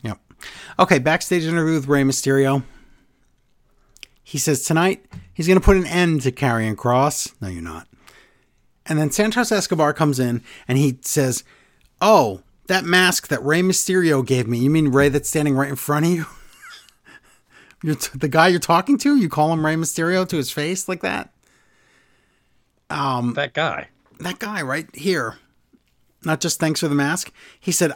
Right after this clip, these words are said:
Speaker 1: "I wanna show you how much I respect you." But Domino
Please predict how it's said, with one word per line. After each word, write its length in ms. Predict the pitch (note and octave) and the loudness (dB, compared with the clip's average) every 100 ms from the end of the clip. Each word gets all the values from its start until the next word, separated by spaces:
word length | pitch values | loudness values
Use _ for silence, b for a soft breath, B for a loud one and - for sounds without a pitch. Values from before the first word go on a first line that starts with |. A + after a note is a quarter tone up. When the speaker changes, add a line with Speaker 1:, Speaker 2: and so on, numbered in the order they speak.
| - | -2
Speaker 1:
"I 80 | F#3 | 0
wanna 220 | A3 G3+ | 2 0
show 160 | - F#3 | 2 2
you 180 | E3+ E3 | 4 4
how 120 | D#3+ | 4
much 180 | D#3+ D3 | 2 0
I 40 | |
respect 480 | B2+ B2 D#3 C#3 - | 0 -2 -2 -4 -4
you." 120 | F#2+ B B B - | -12 B B B -4
But 200 | C#3 - B2 _ - | -4 -6 -20 _ -2
Domino 840 | D#3 F3+ G3 D#3 C3 A#2 A2+ | 2 4 4 4 2 0 -2